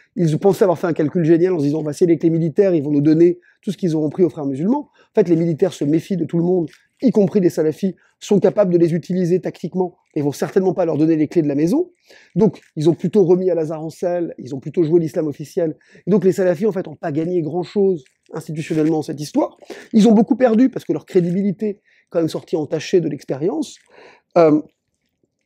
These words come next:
donc, le salafisme est sorti en tant qu'organisation, euh, en tant que mouvement, affaibli de l'expérience en Égypte. Maintenant, les transformations qui sont faites au niveau de la norme religieuse, celle-ci, elle perdure.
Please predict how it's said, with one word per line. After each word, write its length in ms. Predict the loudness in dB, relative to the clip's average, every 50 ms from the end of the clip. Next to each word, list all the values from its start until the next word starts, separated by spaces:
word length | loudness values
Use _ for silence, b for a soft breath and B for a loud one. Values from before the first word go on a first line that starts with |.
| _ _ _ _ _ _ _
donc, 220 | 0 2 2 2 2
le 60 | 2
salafisme 440 | 0 2 2 2 4 4 4 4 4
est 60 | 2
sorti 420 | 2 0 -2 -4 -4 -4 -2 0
en 120 | 0 0 0
tant 100 | 0 0
qu'organisation, 880 | 0 0 2 2 2 2 2 2 2 0 0 -2 -2 -2 0 0 -2
euh, 60 | -2 -2
en 140 | -4 -4
tant 120 | -4 -4 -4
que 80 | -2
mouvement, 640 | -2 -2 0 0 0 0 0 0 0 -2 -6 -8 _ _ _ _ _ -14
affaibli 480 | -4 0 2 4 4 6 6 4 4
de 80 | 2 0
l'expérience 440 | -2 -4 -4 -4 -4 -4 -4 -6 -8
en 40 | -8
Égypte. 280 | -8 -8 -10 -12 -16 _ _ B B B B B B 0
Maintenant, 360 | 4 4 4 4 2 0 b b b b _ _ _ -18 -12 -6 -2
les 280 | 2 4 4 4 4
transformations 640 | 4 2 0 2 2 0 0 0 -2 0 0 0 0
qui 100 | -2 -4
sont 180 | -6 -6 -4 -2
faites 160 | -2 0 0
au 40 | 0
niveau 180 | 0 0 -2
de 60 | -2
la 80 | -2 0
norme 320 | 2 4 4 4 2 2
religieuse, 640 | 0 2 2 0 0 0 -2 -2 -2 -2 -4 -6 -8 -14 -14
celle-ci, 340 | -6 -4 -4 -2 0 2 2
elle 80 | 2
perdure. 400 | 2 2 2 2 2 2 0 -4